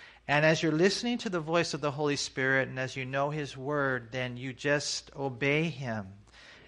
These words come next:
And as you obey Him, He will bless your life. Now, you might not get a mansion, uh, here, but you'll get a mansion there. You might not ever,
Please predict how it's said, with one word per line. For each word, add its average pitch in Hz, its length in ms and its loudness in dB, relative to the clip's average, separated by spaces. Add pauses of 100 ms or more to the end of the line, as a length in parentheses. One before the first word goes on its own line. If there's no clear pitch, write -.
And 131 140 -2
as 139 260 2
you 160 180 2
obey 143 360 0
Him, 120 340 -4
He 156 480 -6
will 160 220 -2
bless 123 640 0
your 127 100 -4
life. 120 480 2
Now, 131 60 -2
you 160 160 -2
might 262 240 2
not 247 240 6 (280)
get 196 160 6
a 190 80 6
mansion, 196 840 4
uh, 147 320 4
here, 147 560 4
but 147 200 -4
you'll 214 120 2
get 196 160 2
a 156 60 4
mansion 143 520 0
there. 123 440 -4 (800)
You 165 140 2
might 247 300 8
not 285 240 4
ever, 202 320 4